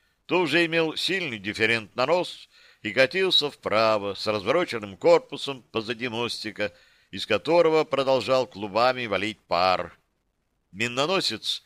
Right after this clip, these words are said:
явно не мог управляться и тонул. На его палубе никого не было видно. Исчезли расчеты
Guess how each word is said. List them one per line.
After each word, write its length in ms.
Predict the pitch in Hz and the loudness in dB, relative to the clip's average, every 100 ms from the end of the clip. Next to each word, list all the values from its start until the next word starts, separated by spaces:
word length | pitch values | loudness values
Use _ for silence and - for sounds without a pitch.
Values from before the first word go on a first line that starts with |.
| _ _ - | _ _ 0
явно 360 | 117 113 107 | 2 4 0
не 120 | 104 | -4
мог 240 | 107 107 - | -2 -2 -4
управляться 680 | 98 110 127 165 165 - 139 | 0 2 4 4 2 -2 -6
и 220 | - 127 | -8 -14
тонул. 600 | - 107 82 82 80 80 _ _ _ _ | -4 -4 -4 -10 -12 -16 _ _ _ _
На 80 | - | -4
его 260 | 95 113 160 | 0 2 2
палубе 640 | - 151 151 139 143 135 - | 4 4 4 0 -4 -6 -10
никого 420 | 87 95 98 123 | -14 -6 -2 -2
не 180 | 120 107 | -2 -4
было 200 | 107 104 | -2 -6
видно. 540 | 80 85 80 73 73 - _ _ _ _ | -6 -10 -14 -14 -16 -16 _ _ _ _
Исчезли 640 | - 98 - 147 127 117 95 | -8 -4 2 2 2 -2 -2
расчеты 680 | 82 73 - 165 165 143 | -2 -4 0 0 0 -8